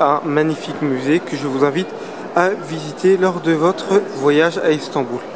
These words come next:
Voilà, donc laissez-moi vous présenter au cours de cette courte vidéo cette magnifique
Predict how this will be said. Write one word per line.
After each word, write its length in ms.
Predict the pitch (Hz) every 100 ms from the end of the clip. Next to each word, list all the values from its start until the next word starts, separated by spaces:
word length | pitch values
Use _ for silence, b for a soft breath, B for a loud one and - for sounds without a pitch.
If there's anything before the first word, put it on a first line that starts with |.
| B B B -
Voilà, 200 | 131 120
donc 260 | 123 131 -
laissez-moi 380 | 170 175 165
vous 140 | 180 175
présenter 520 | - 165 151 - 180 -
au 20 | 156
cours 240 | - 180
de 80 | 147
cette 320 | - 139 -
courte 280 | 202 196 180
vidéo 440 | 147 143 139 151 - B B B B B - -
cette 380 | - 190 190 -
magnifique 500 | 165 180 180 - 190